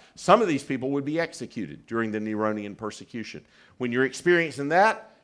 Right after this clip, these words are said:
you need hope. And notice he says, "He's given you an imperishable hope, an inextinguishable hope, a hope that can't be put out."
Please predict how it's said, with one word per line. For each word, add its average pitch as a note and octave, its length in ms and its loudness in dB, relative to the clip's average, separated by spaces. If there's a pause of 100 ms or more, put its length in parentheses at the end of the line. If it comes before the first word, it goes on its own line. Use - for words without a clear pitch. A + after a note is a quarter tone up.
you B2 180 0
need D#3 200 0
hope. B2+ 380 2 (1300)
And A2 160 -4
notice D3 300 2
he A#2+ 100 -6
says, G#2+ 440 -4 (200)
"He's B2 280 -6
given G#2 720 -2
you G2 580 -2 (360)
an G#2 320 -2
imperishable G2 1000 -6
hope, - 360 -12 (120)
an F#2+ 280 -8
inextinguishable G2+ 1000 -8
hope, C#2+ 340 -12 (180)
a - 100 -4
hope B2+ 460 -2
that G#2+ 200 -8
can't A#2 480 -10
be G2+ 140 -8
put - 440 -10
out." F#2 340 -8